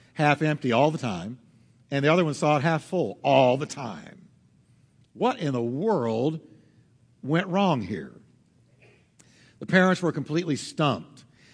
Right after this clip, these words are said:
unable to squeeze one thimbleful of positive attitude out of the pessimist. They wondered if, conversely, they could somehow break the optimist. I don't know why they would want to do that.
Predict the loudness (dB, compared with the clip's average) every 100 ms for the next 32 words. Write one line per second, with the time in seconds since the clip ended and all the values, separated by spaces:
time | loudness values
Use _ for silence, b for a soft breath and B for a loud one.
0 | b b 0 4 4 2 -4 0 2 4
1 | 2 2 2 2 0 -4 -2 -2 0 -2
2 | -2 -2 0 0 -2 -6 -4 -4 -4 -2
3 | -4 0 0 2 0 0 0 0 -2 -2
4 | -2 0 -2 -4 B B 2 6 6 6
5 | 4 6 4 4 0 0 2 2 2 0
6 | 2 4 2 0 0 4 4 4 6 6
7 | 6 2 4 8 8 8 0 -16 -4 -2
8 | 2 4 4 0 -10 -10 -14 -18 -20 -20
9 | -20 _ _ _ _ _ _ _ _ -8
10 | -4 -2 0 0 0 -2 -4 -6 -4 -6
11 | -8 -14